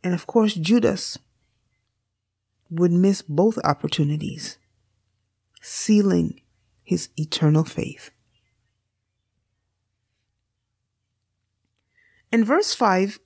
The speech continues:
it tells us that, "Then he threw down the pieces of silver in the temple and departed,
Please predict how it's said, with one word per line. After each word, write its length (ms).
it 140
tells 340
us 280
that, 300
"Then 440
he 240
threw 600
down 540
the 80
pieces 500
of 140
silver 500
in 160
the 80
temple 580
and 160
departed, 640